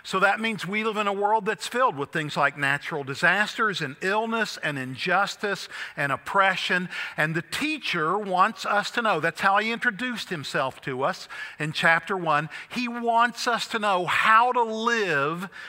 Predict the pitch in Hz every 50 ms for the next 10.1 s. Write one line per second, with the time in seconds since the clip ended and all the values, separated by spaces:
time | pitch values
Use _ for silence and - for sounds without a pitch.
0 | - - - - 190 190 202 196 202 202 214 - - 214 208 208 190 208 233 247
1 | 240 220 190 196 196 208 220 233 233 240 262 269 - - 175 147 120 104 92 87
2 | 87 - - - _ _ - - - - - - - - - - - - 233 226
3 | 214 208 202 208 214 - 220 208 202 - - 240 233 208 151 175 190 190 185 196
4 | 190 - - 202 180 156 - - - 247 269 311 320 302 196 170 143 135 165 202
5 | 202 - _ _ _ - - - - - - _ 190 220 220 254 247 240 208 170
6 | 202 220 208 202 185 - - 226 208 196 185 170 175 180 185 180 196 220 240 254
7 | 247 214 170 190 180 180 175 175 185 185 185 185 175 190 180 165 175 170 160 170
8 | 185 170 147 123 123 127 151 175 202 247 294 302 285 262 233 196 170 170 156 151
9 | 147 147 143 139 131 - - 151 131 120 - - - 131 117 110 107 107 120 143
10 | 170